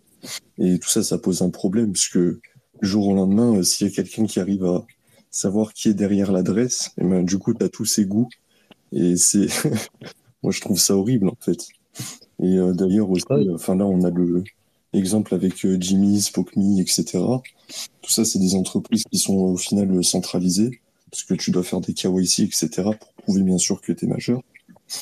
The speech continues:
Speaker 1: Donc, euh, euh, quelle est l'utilité de la blockchain à l'intérieur ? Parce qu'à la limite, même Pornhub, euh,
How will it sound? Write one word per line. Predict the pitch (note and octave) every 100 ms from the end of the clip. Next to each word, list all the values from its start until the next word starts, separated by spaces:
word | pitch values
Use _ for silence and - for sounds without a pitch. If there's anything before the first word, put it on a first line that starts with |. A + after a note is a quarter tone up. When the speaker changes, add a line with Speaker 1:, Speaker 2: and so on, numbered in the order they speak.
| _ -
Speaker 1:
Donc, | F#2 -
euh, | F#2+ F#2 - _ _ _ _ - _ -
euh, | G2 F#2+ -
quelle | A2+
est | A#2+
l'utilité | G2+ - F#2+ F#2 G#2+
de |
la | G2
blockchain | F2+ F#2+ - B2 G#2
à |
l'intérieur ? | F2+ F#2 G2+ F#2+ F2+ - _ - - _
Parce | - -
qu'à | G#2
la | G2
limite, | F#2+ G#2+ A#2 -
même | A2 G#2
Pornhub, | G2+ G2+ G#2+ G#2 F#2
euh, | F2+